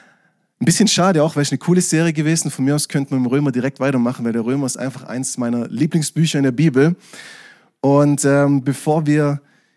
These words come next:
in die Predigt einsteigen, ähm, äh, hatte ich vor ein paar Tagen eine Begegnung mit zwei jungen Männern.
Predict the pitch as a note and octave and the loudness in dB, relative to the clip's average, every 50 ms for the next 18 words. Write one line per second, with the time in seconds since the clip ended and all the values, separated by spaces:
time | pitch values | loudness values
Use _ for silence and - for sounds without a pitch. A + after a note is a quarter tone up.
0 | _ - D3 D3+ D#3+ - - - E3 D3+ D3+ - - C3+ C#3+ C#3+ C#3 - - - | _ -2 0 0 0 -2 -2 -2 -2 -2 -2 -4 -6 -6 -6 -6 -6 -6 -6 -4
1 | C3 B2 B2+ B2+ A#2 B2+ B2 B2 B2 - - _ _ _ _ _ - - - - | -4 -2 -2 -2 0 0 -2 -2 -4 -6 -14 _ _ _ _ _ -8 -8 -8 -6
2 | - - A#2+ B2 B2 B2+ B2+ B2+ B2 B2 A#2+ A#2 - - _ - - D3 D3 - | -2 2 4 4 6 6 6 4 4 4 2 0 -2 -6 _ -4 -2 -2 -2 0
3 | - D3+ C3+ C3 - - D3 C#3+ - D3+ D3 D3+ C#3 C3 B2+ A#2 G#2+ B2 A2 C#3+ | 0 0 -2 0 -2 -4 -4 -2 0 0 0 0 0 0 -2 0 -2 0 2 2
4 | D3+ D3 C3+ B2+ B2 - - - C3+ C#3+ C#3+ C#3+ C#3 C3+ C3 C#3+ C#3 B2+ B2+ C#3 | 2 2 0 0 0 -2 0 0 2 2 4 4 4 4 4 4 4 4 4 4
5 | D#3 E3+ | 2 0